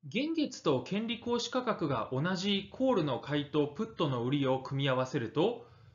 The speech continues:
原資産価格が権利行使価格よりも低いとプットで損が出て、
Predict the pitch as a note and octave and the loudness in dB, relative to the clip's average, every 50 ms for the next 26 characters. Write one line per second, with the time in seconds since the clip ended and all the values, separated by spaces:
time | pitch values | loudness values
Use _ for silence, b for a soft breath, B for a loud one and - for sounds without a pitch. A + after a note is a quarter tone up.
0 | B B C#3 D#3+ A#3 C#4 C4+ - D4+ D4+ D4+ D4 D4 D4 - - - B3+ C4 - | B B -2 -2 0 0 0 0 -2 0 2 0 0 0 -4 -2 -2 -2 0 0
1 | D3 C3+ E3 G3+ G#3+ - - - - - A3+ A#3+ A#3 A#3+ A3+ - A#3 A#3+ A#3+ A#3+ | 0 2 4 4 4 2 0 -8 -6 -4 -4 -4 -4 -6 -6 -4 0 0 0 0
2 | - - A#3 A3+ A3+ G#3 - F#3+ E3+ E3 D3+ C#3 B2+ A#2+ A#2 A2+ - - - D4 | -2 -6 -6 -4 -4 -4 -2 0 0 2 2 2 0 -2 -6 -8 -8 -4 0 0
3 | D4 B3+ B3 - C4 C4+ B3+ - - - - F#3+ F#3 - - D3+ B2 B2 A#2 - | 0 0 0 0 2 2 2 2 0 -4 -6 -6 -6 -2 -2 -2 -2 -2 -4 -2
4 | C#3+ C3+ A#2+ A2 G#2 G2 G2+ G2 - D#3 F#3+ A#3 B3+ B B | -4 -4 -2 -2 -4 -4 -6 -4 0 0 0 0 0 B B